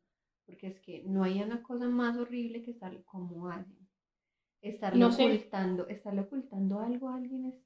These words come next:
Speaker 1: tan maluco. Yo he sido infiel una sola vez en la vida y fue una cosa súper maluca. Yo tenía como diecisiete años, o sea,
Speaker 2: Ujú.
Speaker 1: era una niña. No me justifico, obviamente, porque, pues, igual, niño o no, esas cosas no se hacen.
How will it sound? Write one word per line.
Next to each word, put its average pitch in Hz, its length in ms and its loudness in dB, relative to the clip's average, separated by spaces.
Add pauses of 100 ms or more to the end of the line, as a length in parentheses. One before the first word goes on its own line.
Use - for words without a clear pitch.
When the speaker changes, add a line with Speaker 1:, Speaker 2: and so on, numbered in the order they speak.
Speaker 1:
tan 247 220 -6
maluco. 202 540 -10 (800)
Yo 220 160 2
he 233 60 4
sido 262 200 6
infiel 277 540 6
una 269 240 2
sola 269 260 6
vez 269 80 2
en 247 120 -2
la 196 100 0
vida 233 420 -2 (400)
y 220 120 -10
fue 196 140 -6
una 185 200 0
cosa 214 420 -4 (200)
súper 185 300 -14
maluca. 180 600 -8
Yo 190 200 -12
tenía 196 260 -8
como 180 220 -8
diecisiete 175 580 -10
años, 180 460 -10
o 277 60 -6
sea, 247 100 4
Speaker 2:
Ujú. 254 200 -2
Speaker 1:
era 185 120 -10
una 185 160 -6
niña. 180 280 -8 (880)
No 202 140 -4
me 196 140 2
justifico, 202 480 -4
obviamente, 202 400 -6
porque, - 240 -20
pues, 180 240 -16
igual, 160 420 -12 (160)
niño 196 420 -2
o 185 80 -6
no, 175 280 -10 (560)
esas 185 240 -10
cosas 190 260 -6
no 185 160 0
se 185 140 -8
hacen. 175 420 -8